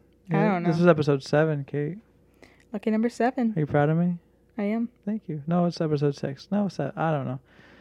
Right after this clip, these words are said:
Speaker 1: Well, if I just said it was lucky and it's number six, then
Speaker 2: Then this co-,
Speaker 1: Womp
Speaker 2: podcast
Speaker 1: womp.
Speaker 2: is pursed. Uh, pursed. The podcast is pursed.
Speaker 1: Oh, no.
Speaker 2: Uh,
Speaker 1: Like your
Speaker 2: cursed.
Speaker 1: lips?
Speaker 2: Uh, it's cursed.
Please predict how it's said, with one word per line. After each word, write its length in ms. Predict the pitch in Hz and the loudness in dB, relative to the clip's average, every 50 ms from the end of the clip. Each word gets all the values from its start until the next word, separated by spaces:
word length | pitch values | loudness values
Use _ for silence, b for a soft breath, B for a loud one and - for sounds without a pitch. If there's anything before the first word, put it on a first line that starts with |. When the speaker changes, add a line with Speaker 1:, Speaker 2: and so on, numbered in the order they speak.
| b b b b | b b b b
Speaker 1:
Well, 120 | - 214 214 | 6 6 6
if 80 | 208 226 | 8 8
I 80 | 220 | 6
just 160 | 220 240 233 | 6 6 4
said 100 | - 240 | 4 6
it 40 | 220 208 | 6 6
was 120 | 208 202 | 4 4
lucky 300 | 202 202 208 - 247 240 | 2 0 0 2 2 2
and 120 | 240 214 196 | 2 2 2
it's 140 | 190 190 - | -2 -2 -4
number 200 | 202 196 196 196 | -2 -2 -2 -4
six, 380 | 196 - 202 214 226 - - | -4 -4 -4 -4 -4 -8 -12
then 360 | - - 185 180 180 180 196 196 _ _ _ 202 170 | -8 -6 -6 -4 -4 -6 -8 -10 _ _ _ -14 -6
Speaker 2:
Then 260 | 147 147 135 135 135 135 | -2 -2 -2 0 -2 -2
this 220 | 131 135 131 - | -4 -4 -6 -4
co-, 160 | - 143 139 | -2 0 0
Speaker 1:
Womp 120 | - 220 208 | 2 2 2
Speaker 2:
podcast 380 | 143 143 143 185 180 143 143 - | 2 2 2 2 2 2 2 2
Speaker 1:
womp. 80 | 185 147 | 0 -4
Speaker 2:
is 60 | 139 | -6
pursed. 540 | - - 151 147 156 165 - - - - - _ _ _ _ - - | -2 0 0 2 2 0 -4 -10 -18 -20 -20 _ _ _ _ -8 -4
Uh, 260 | 170 156 143 143 143 | -2 0 0 0 -2
pursed. 400 | 143 - - 220 214 165 - - | -2 0 2 4 4 2 0 0
The 120 | - 165 156 | 0 0 4
podcast 380 | - 185 185 160 180 180 156 165 | 4 4 6 6 6 4 4 2
is 80 | 156 | -6
pursed. 440 | - - 180 165 147 - - - - b b b b b b | 0 2 2 2 2 0 -4 -16 -20 b b b b b b
Speaker 1:
Oh, 280 | - 208 202 196 190 180 | 0 2 2 2 2 0
no. 340 | 175 175 170 170 170 180 190 - - _ | -2 -2 -4 -4 -4 -6 -8 -12 -14 _
Speaker 2:
Uh, 400 | 180 165 151 147 143 139 135 131 131 | -2 0 2 4 4 4 2 2 2
Speaker 1:
Like 140 | 208 202 - | 2 6 8
your 100 | 135 131 | 8 8
Speaker 2:
cursed. 100 | 131 - | 8 8
Speaker 1:
lips? 460 | - 202 214 - - - - - - _ _ - | 6 4 4 0 -8 -12 -14 -18 -20 _ _ -4
Speaker 2:
Uh, 240 | 160 151 147 139 139 131 123 | -2 0 2 0 0 -2 -6
it's 300 | - - - - - - _ - | -12 -18 -20 -20 -20 -20 _ -20
cursed. 520 | - - - - - - - - _ - | -20 -20 -20 -20 -20 -20 -20 -20 _ -20